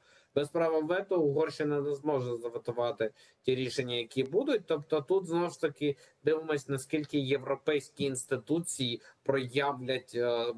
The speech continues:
власне, оцю саму суб-, згадану мною суб'єктність. Тобто вони продемонструють, що вони дійсно дієздатні,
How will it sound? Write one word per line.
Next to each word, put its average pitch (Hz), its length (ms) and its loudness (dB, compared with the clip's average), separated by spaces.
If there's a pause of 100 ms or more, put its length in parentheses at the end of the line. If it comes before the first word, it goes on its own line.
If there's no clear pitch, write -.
власне, 127 400 0
оцю 123 240 0
саму 120 320 -2
суб-, 113 320 -6
згадану 123 500 -4
мною 123 280 -4
суб'єктність. 160 640 -2
Тобто 147 260 0
вони 143 240 0
продемонструють, 143 800 -2
що 139 140 0
вони 139 300 0 (260)
дійсно 131 520 -2
дієздатні, 123 1080 -2